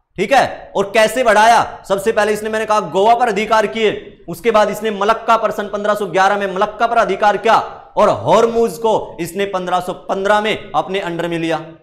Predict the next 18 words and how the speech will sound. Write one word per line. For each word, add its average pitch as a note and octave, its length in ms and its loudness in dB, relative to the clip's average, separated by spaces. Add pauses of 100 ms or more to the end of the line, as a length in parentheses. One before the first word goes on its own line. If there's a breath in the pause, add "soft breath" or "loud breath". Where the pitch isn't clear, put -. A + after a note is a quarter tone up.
(580)
और A#3 160 2
जो B3+ 140 4
ब्लू A#3 260 0
वाटर B3+ 260 4
पॉलिसी, A#3+ 460 0
इसके G#3+ 560 -4
शासनकाल A3 540 0
अल्मोड़ा G#3+ 440 2
के B3 120 0
काल A3+ 220 2
में G#3+ 120 -4
जो G3+ 120 -2
ब्लू G3+ 240 -2
वाटर G3+ 220 2
पॉलिसी G3 400 -6
शुरू G3 180 -2
हुई F#3+ 140 0
थी, G3 180 -6